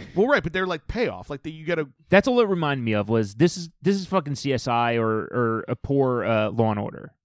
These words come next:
Speaker 1: But if you cut out all the scenes with Peter Boyle and Ellen Burstyn, and you
Speaker 2: Mm-hmm.
Speaker 1: replace them with scenes about the serial killer, then you have a movie. 'Cause there's no point of
Speaker 2: Yeah.
Speaker 1: view of the serial killer.
Speaker 2: Right. 'Cause
Speaker 1: He
Speaker 2: he was interesting.
Speaker 1: He's just a guy in the movie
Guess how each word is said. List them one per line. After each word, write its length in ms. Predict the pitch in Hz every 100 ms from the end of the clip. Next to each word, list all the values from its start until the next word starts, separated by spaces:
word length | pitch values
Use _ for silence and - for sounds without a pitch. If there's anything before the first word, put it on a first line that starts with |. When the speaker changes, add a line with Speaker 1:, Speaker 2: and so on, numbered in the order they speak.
| -
Speaker 1:
But 120 | 147
if 120 | 196 170
you 100 | 294
cut 200 | 277 254
out 160 | 190
all 160 | 147 170
the 100 | 180
scenes 400 | - 151 147 117
with 220 | 123 -
Peter 240 | 170 196
Boyle 540 | 160 151 147 156 185 170 _ _ _ _
and 300 | 143 143 139
Ellen 240 | 143 151 131
Burstyn, 480 | 127 143 202 214 208 -
and 100 | 117
you 40 | 175
Speaker 2:
Mm-hmm. 120 | 170
Speaker 1:
replace 340 | 165 127 262
them 100 | -
with 140 | 175 -
scenes 260 | 170 165
about 160 | 143 135
the 80 | 131
serial 320 | - 240 160
killer, 420 | 123 95 92 104 - -
then 160 | 208
you 80 | 254
have 120 | 214
a 40 | 196
movie. 360 | 247 123 - _ _ _ _ _ -
'Cause 140 | 247
there's 120 | 214
no 200 | 190 190
point 140 | 180 -
of 80 |
Speaker 2:
Yeah. 20 | 208
Speaker 1:
view 160 | 269
of 60 | 202
the 80 | 180
serial 240 | 269 196
killer. 340 | - 78 101 _ _ -
Speaker 2:
Right. 440 | 143 135 92 92 - _
'Cause 120 | 190 226
Speaker 1:
He 60 |
Speaker 2:
he 60 | 320
was 140 | 403
interesting. 560 | 196 170 127 - 117 117
Speaker 1:
He's 200 | 165 240
just 240 | - 277 -
a 60 |
guy 560 | 180 180 220 202 135 143
in 180 | 196 226
the 60 | 208
movie 540 | 175 208 113 95 113